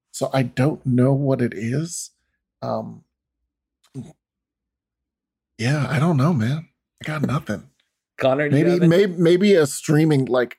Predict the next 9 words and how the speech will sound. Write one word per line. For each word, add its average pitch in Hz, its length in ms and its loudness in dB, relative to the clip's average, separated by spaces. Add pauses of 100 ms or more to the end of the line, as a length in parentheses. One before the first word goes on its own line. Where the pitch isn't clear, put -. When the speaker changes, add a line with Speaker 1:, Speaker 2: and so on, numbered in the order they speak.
(120)
Speaker 1:
give 151 200 0
me 160 220 0
the 127 180 -2
streaming 139 720 -2 (160)
app, 120 360 -6 (1160)
like, 117 260 -4
on 120 240 -4
the 120 100 -4
Xbox. - 840 -10